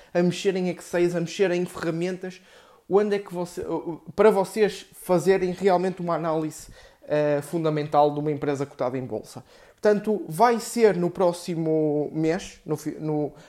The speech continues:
no, no final do próximo mês de julho, vai sair e até lá o preço que está agora, eh, vocês podem bloqueá-lo para sempre. Eh, a partir de julho, ou julho, após o lançamento, uma semana,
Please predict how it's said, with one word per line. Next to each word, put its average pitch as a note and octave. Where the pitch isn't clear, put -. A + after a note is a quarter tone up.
no, D3+
no D3+
final E3+
do D3+
próximo D3
mês C#3
de C3+
julho, G3+
vai F#3+
sair F#3+
e G3+
até A#3
lá F#3+
o F#3
preço F#3
que -
está -
agora, F3
eh, E3
vocês E3
podem F3
bloqueá-lo E3+
para -
sempre. B2+
Eh, C3+
a D3
partir E3+
de D#3
julho, D3+
ou G3
julho, F3
após D#4
o G3+
lançamento, F3+
uma E3+
semana, E3